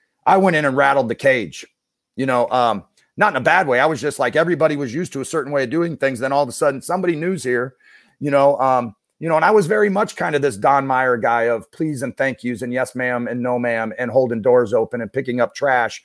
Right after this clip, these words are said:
and having notebooks and everybody's taking notes, all those Coach Meyer things, right? Um, that we did at, at my, at the other school, my, the Rochester school. Um, and I came in and it was, it was, uh, you know, you still gotta be you,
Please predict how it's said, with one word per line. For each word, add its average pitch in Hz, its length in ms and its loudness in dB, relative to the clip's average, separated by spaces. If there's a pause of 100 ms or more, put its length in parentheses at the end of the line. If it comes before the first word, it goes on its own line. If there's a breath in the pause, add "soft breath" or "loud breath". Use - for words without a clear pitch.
(240 loud breath)
and 123 120 0
having 127 320 2
notebooks 123 520 2
and 120 80 -2
everybody's 135 420 2
taking 127 360 -2
notes, 127 260 2
all 165 180 4
those 160 180 2
Coach 156 280 0
Meyer 143 360 0
things, 104 380 -6
right? 120 240 0 (380 soft breath)
Um, 123 240 2
that 131 160 4
we 165 140 2
did 147 260 0
at, 131 140 2 (200)
at 143 160 2
my, 180 180 0 (140)
at 156 140 2
the 190 100 2
other 226 160 4
school, 98 300 -4
my, 127 220 2
the 135 100 -2
Rochester 143 520 2
school. 92 320 -4 (280 loud breath)
Um, 131 320 2 (200)
and 139 120 0
I 165 100 4
came 151 300 -2
in 143 160 2
and 135 100 0
it 131 60 -2
was, 135 200 -2
it 139 120 0
was, 135 260 -2 (300)
uh, 127 140 4 (640)
you 143 80 0
know, 135 80 0
you 160 160 -2
still - 240 4
gotta 175 240 4
be 139 140 -2
you, 123 360 -4